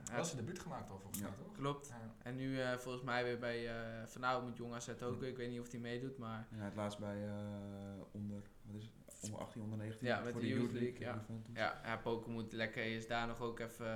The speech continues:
Speaker 3: een paar goaltjes maken en het laten zien, denk ik, voordat hij weer bij ons, eh, ook, maar het is zeker een talent en ook echt iemand die, eh,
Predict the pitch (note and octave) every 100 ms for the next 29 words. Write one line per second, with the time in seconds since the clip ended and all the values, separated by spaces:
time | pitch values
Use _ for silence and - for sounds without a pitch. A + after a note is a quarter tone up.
0 | G#2+ A2 A2+ - - A2 A#2+ A#2+ A#2+ -
1 | A#2+ A#2 A#2 A2+ A2 A2 G#2+ - B2 A#2
2 | A2 G#2+ A2 - A2+ A2+ - A2+ A2+ A2
3 | A2 A#2 A#2 - G#2 G#2 G#2+ A2 G#2+ -
4 | - - - - G#2+ - A2+ A2+ A#2 B2+
5 | - B2+ A#2+ A2+ A2+ A2+ A2+ A2 G#2+ A2
6 | A2 - G2+ - A2+ A2+ A2 G#2+ G#2 G#2+